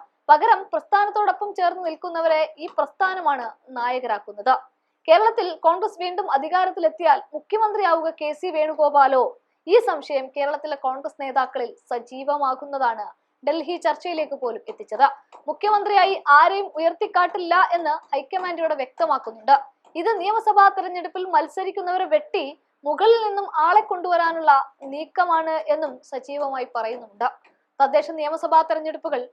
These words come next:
പടിവാതിൽക്കൽ നിൽക്കെ കോൺഗ്രസിൽ സുപ്രധാനമായ തീരുമാനമെടുക്കാൻ കോർ കമ്മിറ്റിയും അതോടൊപ്പം തന്നെ ഇവിടെ സജീവമാകുന്നുണ്ട്. കേരളത്തിലെ മുതിർന്ന നേതാക്കളുമായി ഹൈക്കമാൻഡ് നടത്തിയ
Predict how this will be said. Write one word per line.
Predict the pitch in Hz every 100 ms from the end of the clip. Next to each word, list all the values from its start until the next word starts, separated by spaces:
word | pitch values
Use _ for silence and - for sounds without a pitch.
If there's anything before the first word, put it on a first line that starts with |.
| _ _
പടിവാതിൽക്കൽ | 269 269 311 330 330 330 320
നിൽക്കെ | 277 277 302 247 - _ -
കോൺഗ്രസിൽ | 285 320 339 339 330
സുപ്രധാനമായ | 302 311 330 339 339 330 339 339
തീരുമാനമെടുക്കാൻ | 302 330 349 349 320 302 302 294 330 -
കോർ | 294 339
കമ്മിറ്റിയും | 339 349 359 330 247 _ 262
അതോടൊപ്പം | 285 294 285 349
തന്നെ | 311 269
ഇവിടെ | 254 247
സജീവമാകുന്നുണ്ട്. | 254 233 262 233 226 226 - 277 - _ _ -
കേരളത്തിലെ | 339 392 415 415
മുതിർന്ന | 359 403 453 440
നേതാക്കളുമായി | 359 359 392 392 403 381 427 349
ഹൈക്കമാൻഡ് | 320 403 381 370 370
നടത്തിയ | 349 320 330